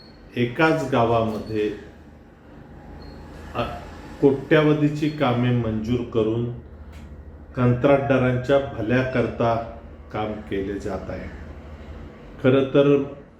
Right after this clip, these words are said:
गेले पन-, तीस चाळीस वर्ष कोकणामध्ये अनेक मंत्री कोकणचा कॅलिफोर्निया करू असं म्हणतात. आता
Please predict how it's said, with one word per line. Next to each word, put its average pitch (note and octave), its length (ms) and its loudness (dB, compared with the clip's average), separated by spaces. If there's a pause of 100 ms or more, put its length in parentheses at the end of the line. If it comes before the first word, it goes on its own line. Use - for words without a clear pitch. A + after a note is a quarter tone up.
(380)
गेले B2 300 6
पन-, B2+ 680 -4
तीस C3+ 340 0
चाळीस D3 400 4
वर्ष B2+ 360 0 (1120)
कोकणामध्ये C3+ 840 4 (180)
अनेक D3 420 2
मंत्री B2+ 840 2
कोकणचा C3 560 0
कॅलिफोर्निया C3 840 2
करू A#2+ 300 2
असं G#2+ 260 0
म्हणतात. F#2+ 340 -6 (920)
आता A2 360 2